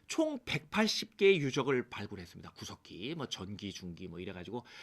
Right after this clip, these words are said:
일본 내에서 아주 엄청나게 많은 구석기 유적지를 발견해가지고 아주 대단한 뭐 구석기의 아버지와 같은 그런 아주 그 대단한 분이었는데, 에... 너무 많이 발굴을 하는 거예요. 너무. 뭐 이게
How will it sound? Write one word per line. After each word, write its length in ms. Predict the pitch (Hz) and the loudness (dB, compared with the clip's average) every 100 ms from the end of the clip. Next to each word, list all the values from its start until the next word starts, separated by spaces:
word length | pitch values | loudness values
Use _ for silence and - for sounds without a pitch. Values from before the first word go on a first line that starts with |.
| - - | -8 0
일본 400 | 139 135 165 165 | 4 6 6 6
내에서 280 | 139 135 | 4 2
아주 180 | 139 170 | 0 4
엄청나게 760 | 160 214 311 - - 311 277 226 | 10 10 10 6 4 2 2 6
많은 440 | 143 135 131 202 | 6 6 4 0
구석기 340 | - 151 - 123 | -2 -6 -4 -2
유적지를 480 | 113 - 107 98 | -2 -2 -2 -2
발견해가지고 840 | 95 98 98 92 85 107 190 113 - - - _ | -4 -8 -8 -10 -12 0 2 2 -2 -18 -20 _
아주 460 | - - - 294 330 | -10 -8 -4 -4 0
대단한 420 | 240 240 240 233 | 2 4 4 2
뭐 160 | 208 196 | 2 0
구석기의 440 | 170 180 - 165 | -2 -6 -4 -2
아버지와 420 | 135 127 127 120 | 0 0 -2 -4
같은 360 | 101 - 85 101 | -6 -10 -14 -14
그런 340 | - 110 101 87 - - - | -10 -8 -10 -14 -20 -20 -16
아주 360 | 85 85 92 | -12 -12 -10
그 420 | 92 90 87 85 - - | -10 -8 -8 -10 -12 -14
대단한 420 | 113 135 165 147 | -6 -2 -2 -2
분이었는데, 720 | 123 107 90 82 123 143 90 - - - - - _ 98 | -4 -6 -8 -4 0 2 0 -8 -20 -20 -20 -20 _ -10
에... 880 | 95 82 80 80 78 80 78 80 _ _ _ _ _ | -10 -10 -14 -16 -18 -20 -20 -20 _ _ _ _ _
너무 400 | 123 180 269 403 | 8 10 10 10
많이 300 | 427 269 277 | 10 10 6
발굴을 400 | 214 160 147 151 | 2 0 0 -4
하는 260 | - 127 90 | -6 -8 -10
거예요. 140 | 78 | -8
너무. 340 | 95 143 131 87 | -6 -4 -4 -8
뭐 120 | - | -6
이게 280 | 190 220 220 | -2 2 2